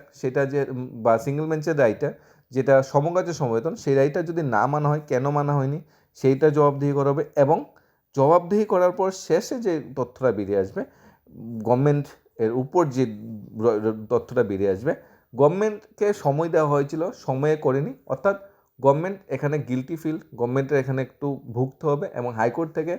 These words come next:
একটু কথা তো গভর্নমেন্টের শুনতে হবে, কারণ সময়ের কাজ সময় করা হয়নি। যদি না করার ইচ্ছা থাকতো তাহলে হাইকোর্টে ডাবল বেঞ্চে এসে তার বিরুদ্ধে কেসে যেতে পারতো, সুপ্রিম কোর্টে যেতে পারতো।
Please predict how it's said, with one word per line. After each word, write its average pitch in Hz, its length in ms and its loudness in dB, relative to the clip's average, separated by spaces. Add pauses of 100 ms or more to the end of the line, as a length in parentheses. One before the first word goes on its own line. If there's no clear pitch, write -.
(380)
একটু - 760 -10
কথা 170 340 2
তো 175 100 0
গভর্নমেন্টের 165 380 -2
শুনতে 180 280 -6
হবে, 147 220 2
কারণ 147 140 0
সময়ের 147 340 -2
কাজ 156 160 -2
সময় 139 260 -4
করা 151 220 0
হয়নি। 127 200 -2 (360)
যদি 160 140 0
না 139 240 4
করার 190 240 0
ইচ্ছা 180 200 -4
থাকতো 185 240 -4
তাহলে 175 180 -2
হাইকোর্টে 175 380 -2 (220)
ডাবল 139 260 2
বেঞ্চে 165 340 -2
এসে 160 220 -6
তার 127 320 -4
বিরুদ্ধে 139 320 -4
কেসে 139 320 -4
যেতে 156 220 0
পারতো, 143 220 0
সুপ্রিম 143 300 -6
কোর্টে 156 160 -2
যেতে 147 220 -4
পারতো। 117 240 -6